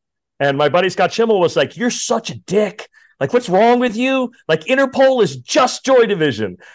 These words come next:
And I was like, "Dude, I've listened." He was like, "I don't even care. Like, you, I never wanna hear you say you like Interpol. Go back and listen to Joy Division again." I did. And I still didn't like it. I still didn't like it.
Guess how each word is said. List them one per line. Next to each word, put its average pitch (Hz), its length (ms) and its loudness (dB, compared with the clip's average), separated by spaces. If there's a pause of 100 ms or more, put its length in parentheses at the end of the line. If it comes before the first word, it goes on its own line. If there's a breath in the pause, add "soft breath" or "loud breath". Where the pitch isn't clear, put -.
(200 loud breath)
And 135 100 0
I 170 80 2
was 190 140 -2
like, 262 160 -2
"Dude, 254 180 -2
I've 180 140 2
listened." 226 260 -2
He 185 60 -4
was 175 100 -4
like, 170 100 -2
"I 190 40 -6
don't 269 160 0
even 262 220 -2
care. 247 560 2 (140 loud breath)
Like, 143 180 -2
you, 202 160 -2
I 175 100 2
never 269 320 2
wanna 269 160 4
hear 240 140 0
you 214 100 -4
say 214 140 0
you 202 140 0
like 185 140 0
Interpol. 185 400 -2
Go 175 140 -2
back 233 300 -2
and 240 100 -2
listen 214 200 0
to 175 40 -2
Joy 202 180 2
Division 180 300 0
again." 147 300 0
I 135 80 0
did. 226 260 2
And 175 100 0
I 170 120 2
still - 580 2
didn't 240 200 2
like 160 280 2
it. - 140 -4
I - 240 -2
still - 340 -6 (240)
didn't 294 160 -4
like 277 300 0
it. - 200 -4